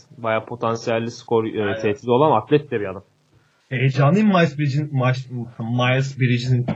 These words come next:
Speaker 2: yapabilecekleri hakkında.
Speaker 1: Hı hı.
Speaker 2: Bir de
Speaker 1: Ya
Speaker 2: şöyle
Speaker 1: ben
Speaker 2: diyeyim. E, Charlotte aslında bir şey mi diyordun abi?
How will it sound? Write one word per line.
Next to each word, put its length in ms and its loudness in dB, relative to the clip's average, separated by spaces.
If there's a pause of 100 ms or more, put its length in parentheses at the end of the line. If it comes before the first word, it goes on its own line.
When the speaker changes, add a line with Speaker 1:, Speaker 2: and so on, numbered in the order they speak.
(380)
Speaker 2:
yapabilecekleri 680 2
hakkında. 500 -6 (720)
Speaker 1:
Hı 80 -18
hı. 160 -16 (120)
Speaker 2:
Bir 100 2
de 40 6
Speaker 1:
Ya 60 6
Speaker 2:
şöyle 280 4
Speaker 1:
ben 100 2
Speaker 2:
diyeyim. 220 -4
E, 540 -4
Charlotte 560 -2 (440)
aslında 600 -2 (120)
bir 80 -4
şey 120 0
mi 80 2
diyordun 180 -2
abi? 140 -14